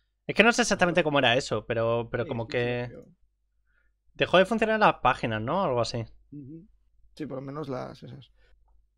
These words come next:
Speaker 2: Uf, es que mira lo que hay aquí, ¿sabes?
Speaker 1: La Vulcan. Es la Vulcan, ¿eh?
Speaker 2: A ver, ¿cuál es la que abren los youtubers generalmente? <laughs>
Speaker 1: La, bueno, la que abren, la que se está abriendo, ¿no? Creo yo.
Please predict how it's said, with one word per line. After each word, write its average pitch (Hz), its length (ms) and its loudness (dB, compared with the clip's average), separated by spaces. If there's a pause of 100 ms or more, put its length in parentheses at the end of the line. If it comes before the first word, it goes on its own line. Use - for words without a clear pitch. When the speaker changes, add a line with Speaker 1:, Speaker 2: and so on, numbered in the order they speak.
(380)
Speaker 2:
Uf, - 840 -16
es - 80 -18
que 139 100 -10
mira 131 140 -8
lo 123 80 -8
que 123 80 -10
hay 117 60 -12
aquí, 110 200 -16
¿sabes? - 380 -20 (1120)
Speaker 1:
La - 100 -18 (100)
Vulcan. 117 1040 -2 (380)
Es 110 160 -12
la 104 100 -6
Vulcan, 113 400 -6
¿eh? 160 180 -6 (1400)
Speaker 2:
A 135 160 -8
ver, - 180 -14 (220)
¿cuál 175 140 0
es 196 40 0
la 208 60 0
que 156 60 0
abren 143 140 2
los 135 100 0
youtubers 160 420 -8
generalmente? 131 720 -14
<laughs> - 760 -6
Speaker 1:
La, 127 920 6
bueno, 127 300 2
la 107 140 2
que 113 100 0
abren, 143 340 0
la 123 180 0
que 120 100 0
se - 140 -8
está 131 180 -2
abriendo, 113 400 -4
¿no? 147 280 -8
Creo 113 220 -4
yo. 135 260 -6